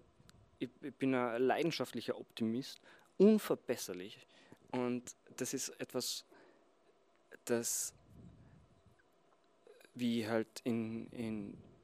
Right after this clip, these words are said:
in Kärnten, ähm, der achtziger aufgewachsen bin, ist das, das ist nicht selbstverständlich, wenn du, wenn du nicht zeigen darfst, wer du bist, wenn du nicht reden und sprechen darfst, wie du,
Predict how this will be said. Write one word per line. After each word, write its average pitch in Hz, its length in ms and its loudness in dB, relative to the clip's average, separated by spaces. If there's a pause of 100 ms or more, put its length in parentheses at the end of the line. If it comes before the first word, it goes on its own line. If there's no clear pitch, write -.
(140)
in 120 160 -2
Kärnten, 113 540 0 (100)
ähm, 98 480 -4 (460)
der 98 140 6
achtziger 110 600 -2 (280)
aufgewachsen 107 600 -2
bin, 107 280 -8 (500)
ist - 240 -6
das, - 280 -4 (280)
das 110 180 -8
ist 113 80 -4
nicht 120 160 -2
selbstverständlich, 113 680 -6
wenn 98 100 -10
du, 104 280 -10
wenn 110 200 -6
du 107 100 -6
nicht 104 280 -8
zeigen 107 240 -2 (200)
darfst, 87 300 -12
wer 101 80 -8
du 98 180 -14
bist, - 440 -10
wenn 98 120 -10
du 98 60 -10
nicht 98 320 -14
reden 104 460 -4
und 95 120 -16
sprechen - 440 -12
darfst, - 340 -10
wie 104 60 -12
du, 104 120 -6